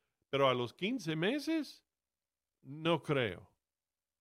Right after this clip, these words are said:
Entonces, creyentes, debemos estar muy cuidadosos en nuestra teología,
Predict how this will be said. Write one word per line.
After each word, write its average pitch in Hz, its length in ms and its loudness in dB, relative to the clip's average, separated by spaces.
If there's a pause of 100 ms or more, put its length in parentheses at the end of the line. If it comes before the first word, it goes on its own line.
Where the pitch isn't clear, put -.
(840)
Entonces, 175 500 2
creyentes, 117 960 -2 (480)
debemos 170 500 4
estar 151 280 2
muy 156 260 4
cuidadosos 143 880 4
en 110 220 0
nuestra 143 340 0
teología, 143 960 0